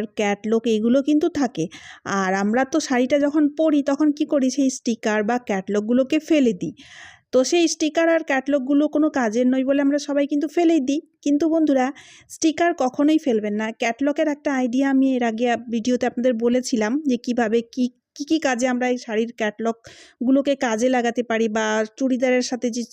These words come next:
ক্যাটালগুলো থাকে, সেগুলোকে কাজে লাগাতে পারি। কিন্তু আজকে আমি আপনাদের বলবো, শাড়িতে লেগে থাকা এই যে স্টিকারটা আপনারা দেখতে পাচ্ছেন, এই স্টিকারটাকে আমরা কি, কি কাজে লাগাতে পারি না ফেলে দিয়ে। তো এই স্টিকার কখনোই আপনারা ভুলেও ফেলবেন না। তো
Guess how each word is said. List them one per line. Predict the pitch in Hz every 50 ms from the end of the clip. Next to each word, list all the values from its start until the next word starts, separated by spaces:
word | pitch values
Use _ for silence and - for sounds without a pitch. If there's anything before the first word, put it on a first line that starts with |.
| -
ক্যাটালগুলো | - 233 233 - 254 247 233 220 226 233 226
থাকে, | 247 240 - 226
সেগুলোকে | - - 247 240 233 233 233 233
কাজে | 226 226 214 220 226 233
লাগাতে | 233 220 208 214 208 -
পারি। | 208 - 214 214 254 330 - - - - - - _
কিন্তু | 294 285 285 294
আজকে | 269 254 240 - - 330 330
আমি | 311 294 285
আপনাদের | 262 247 247 220 220 220 214
বলবো, | 214 214 208 208 220 262 330 339
শাড়িতে | - - 240 208 208 220 214 - 247
লেগে | 226 220 226 226 294 285
থাকা | 294 285 277 285 294 294 339 392 - - - - -
এই | - 254 233
যে | 269 285
স্টিকারটা | 269 - - 285 254 - 269 254 254 262 233
আপনারা | 220 - 220 208
দেখতে | 196 196 - - 214 208
পাচ্ছেন, | - 190 185 - 254 262
এই | - - 262 254
স্টিকারটাকে | - - - 233 220 - 254 254 254 - 226 214 - 214
আমরা | 214 214 214 240 277 330 320 - -
কি, | - 339 330
কি | 330 392 381 359
কাজে | - 339 285 247 220 233 226
লাগাতে | 220 214 202 196 190 - 202
পারি | 196 - 185 180 180 185 185
না | 185 190 190 190
ফেলে | - - 196 185 185 185
দিয়ে। | 185 196 185 185 180 - - - - - - - - - _
তো | - 233 226 -
এই | - 269 294 277
স্টিকার | - - - 269 269 - 294 277 285 294 294 -
কখনোই | 233 220 220 - 320 330 381 381
আপনারা | 370 339 - 285 277 269
ভুলেও | 240 214 214 226 240 269 294 294 311 330 320 -
ফেলবেন | - 247 226 220 202 196 208 202 202
না। | 196 208 226 294 - _ _ _ -
তো | 247